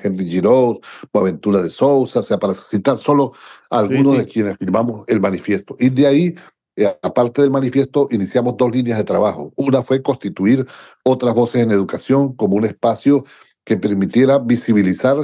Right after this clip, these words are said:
Speaker 1: todo aquello que ocultaban las grandes agencias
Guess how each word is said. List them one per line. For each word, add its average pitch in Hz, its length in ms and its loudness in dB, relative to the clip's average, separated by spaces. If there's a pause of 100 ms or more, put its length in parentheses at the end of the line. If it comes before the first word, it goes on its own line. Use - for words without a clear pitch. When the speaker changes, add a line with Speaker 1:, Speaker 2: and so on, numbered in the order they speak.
(380)
Speaker 1:
todo 135 240 2
aquello 131 600 0
que 95 240 -2 (220)
ocultaban 110 960 0
las - 120 -6
grandes 107 360 0
agencias 131 580 -2